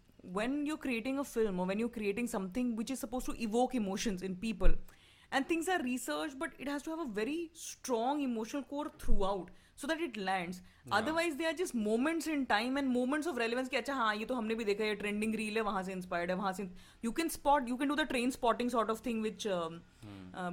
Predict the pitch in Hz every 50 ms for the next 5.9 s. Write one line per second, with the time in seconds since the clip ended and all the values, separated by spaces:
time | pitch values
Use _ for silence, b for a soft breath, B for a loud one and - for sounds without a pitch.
0 | 180 180 196 208 214 214 226 208 196 202 202 233 - 214 190 196 208 196 - 226
1 | 202 254 254 254 220 240 220 240 247 220 214 254 269 277 254 277 269 247 233 240
2 | 233 233 226 226 220 208 202 254 226 233 233 233 220 226 202 196 - - 202 196
3 | 190 208 208 196 190 185 196 196 196 190 190 185 196 196 202 196 196 190 190 196
4 | 180 202 208 185 190 190 185 180 233 311 - - B B B B B B B B
5 | B 185 180 233 254 320 311 - - - - 196 196 190 185 180 180